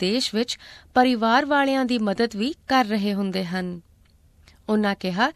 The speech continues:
ਕਿ ਇਹ ਜ਼ਰੂਰੀ ਹੈ ਕਿ ਆਪਣੀ ਆਮਦਨ ਦਾ ਇੱਕ ਹਿੱਸਾ ਘਰ ਖਰੀਦਣ ਲਈ ਅਲੱਗ ਰੱਖਿਆ ਜਾਵੇ।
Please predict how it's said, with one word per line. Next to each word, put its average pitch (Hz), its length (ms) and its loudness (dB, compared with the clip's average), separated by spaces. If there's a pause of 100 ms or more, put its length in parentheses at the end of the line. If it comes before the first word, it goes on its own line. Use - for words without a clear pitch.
(280)
ਕਿ 247 80 0
ਇਹ 220 200 0
ਜ਼ਰੂਰੀ 196 540 -2
ਹੈ 269 120 0 (320)
ਕਿ 254 120 0 (120)
ਆਪਣੀ 233 320 0 (140)
ਆਮਦਨ 214 500 0
ਦਾ 269 140 2 (160)
ਇੱਕ 330 180 -4 (120)
ਹਿੱਸਾ 254 340 -4 (500)
ਘਰ 262 220 6
ਖਰੀਦਣ 214 480 -2
ਲਈ 254 160 -2 (200)
ਅਲੱਗ 247 360 2
ਰੱਖਿਆ 202 300 -2
ਜਾਵੇ। 180 340 -2